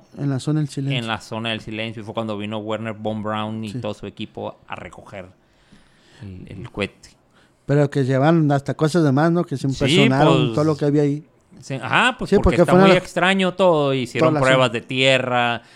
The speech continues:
Speaker 2: minerales, animales y cosas
Speaker 1: Sí, que
Speaker 2: se
Speaker 1: una,
Speaker 2: llevaron.
Speaker 1: una de las conclusiones es que les llamó la atención el, lo místico que está ahí, pues. Místico en el sentido de que, pues, el material que hay, las energías que hay.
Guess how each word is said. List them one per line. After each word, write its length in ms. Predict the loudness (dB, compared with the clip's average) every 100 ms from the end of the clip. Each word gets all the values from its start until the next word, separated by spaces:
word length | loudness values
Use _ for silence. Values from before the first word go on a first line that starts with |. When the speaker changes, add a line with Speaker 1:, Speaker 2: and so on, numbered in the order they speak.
| _ -8
Speaker 2:
minerales, 760 | -6 -4 -2 0 0 -2 -4
animales 880 | -6 -6 -6 -8 -6 -6 -4 -4 -8
y 40 |
cosas 540 | -12 -10 -10 -12 -18 -14
Speaker 1:
Sí, 140 | -8 -6
que 120 | -4
Speaker 2:
se 60 | -2
Speaker 1:
una, 80 | -2
Speaker 2:
llevaron. 360 | -2 -4 -6 -2
Speaker 1:
una 140 | -2
de 40 |
las 80 | -2
conclusiones 400 | -4 -6 -4 -4
es 120 | -4
que 100 | -4 -2
les 120 | 0
llamó 220 | -2 -2
la 80 | -4
atención 680 | -6 -6 -4 -2 -4 -8 -12 _ _ _ _
el, 220 | -12 -10 -12 -10
lo 180 | -4 0
místico 480 | 0 -2 -6 -12 -8
que 80 | -10
está 200 | -6 -6
ahí, 180 | -6 -10
pues. 360 | -16 -20 -20 -20 _ -20 _ _ _ _ -20
Místico 400 | -4 -4 -2 -2
en 40 | -2
el 40 | -4
sentido 260 | -4 -4
de 60 | -4
que, 100 | -8
pues, 200 | -12 -8
el 60 | -6
material 360 | -4 -4 -6
que 140 | -4 -4
hay, 200 | -2 -4
las 160 | -6 -6
energías 400 | -8 -6 -8 -6
que 100 | -4
hay. 260 | -4 -4